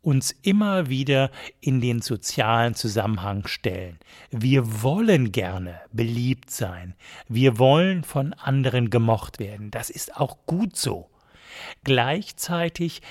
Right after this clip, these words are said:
geht es darum, dass wir uns überlegen müssen, ob das tatsächlich angemessen ist in diesem Moment. Ob es wirklich darum geht,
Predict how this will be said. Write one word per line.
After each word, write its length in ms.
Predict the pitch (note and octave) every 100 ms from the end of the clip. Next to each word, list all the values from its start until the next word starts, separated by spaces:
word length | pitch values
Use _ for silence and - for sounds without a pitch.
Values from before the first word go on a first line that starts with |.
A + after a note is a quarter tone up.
| -
geht 260 | - D3+ -
es 140 | -
darum, 420 | - C3 C3+ D3+ C#3+
dass 240 | C3 -
wir 80 | D#3+
uns 180 | A#2+ -
überlegen 640 | A#2+ A2+ G#2+ A#2 C#3+ D3
müssen, 380 | D3+ - D#3 D3 - - -
ob 200 | D#3+ -
das 260 | D#3+ A#2 -
tatsächlich 840 | A2+ - - A#2+ - B2+ G#2+ - -
angemessen 800 | - D#3 G#3 G3+ A#2+ G2+ - A#2
ist 400 | C3 D#3 - - _ _
in 280 | E3 A#2 G#2 -
diesem 600 | C#3 F3+ G3 - G3 G3 - _ _ _
Moment. 920 | D3 C#3+ D3 D#3+ D#3+ D3+ G2+ F#2+ - _ _ - - - - - -
Ob 260 | - - -
es 280 | D3 C#3
wirklich 460 | A#2+ D#3+ - D#3+ -
darum 560 | A#2 C3+ - C#3 A#2+ F#2+
geht, 380 | B2 C3+ D3